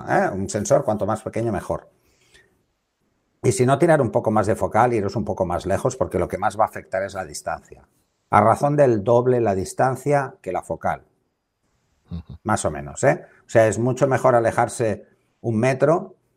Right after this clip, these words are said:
Speaker 2: que tenerse que acercar treinta centímetros.
Speaker 1: Ujú.
Speaker 2: ¿Vale? Por focal. ¿Mm? Luego los fondos, ¿vale? Eh, los fondos, si tenemos cartulina blanca, pues perfecto.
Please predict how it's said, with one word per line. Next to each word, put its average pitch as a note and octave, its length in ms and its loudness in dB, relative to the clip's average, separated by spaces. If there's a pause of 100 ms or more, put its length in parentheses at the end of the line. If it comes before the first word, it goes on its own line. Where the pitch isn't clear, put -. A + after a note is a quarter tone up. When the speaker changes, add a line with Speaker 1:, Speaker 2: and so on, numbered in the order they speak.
(640)
Speaker 2:
que G#2+ 100 -2
tenerse A2 300 0
que A#2 80 0
acercar G#2 420 -2 (120)
treinta F#2 320 -2
centímetros. C#2+ 760 -12 (920)
Speaker 1:
Ujú. F2 100 -8
Speaker 2:
¿Vale? - 360 -2 (920)
Por - 140 6
focal. D#2+ 400 0 (320)
¿Mm? - 140 -4 (1160)
Luego E3 260 8
los G#3 180 4
fondos, F#2+ 540 -2 (320)
¿vale? A#2+ 500 -6
Eh, F2+ 600 -2
los F#2+ 160 0
fondos, B2+ 260 2
si - 80 -2
tenemos G#2 300 -4
cartulina G2 580 -2
blanca, G#2 560 0
pues E2+ 260 -10
perfecto. - 540 -10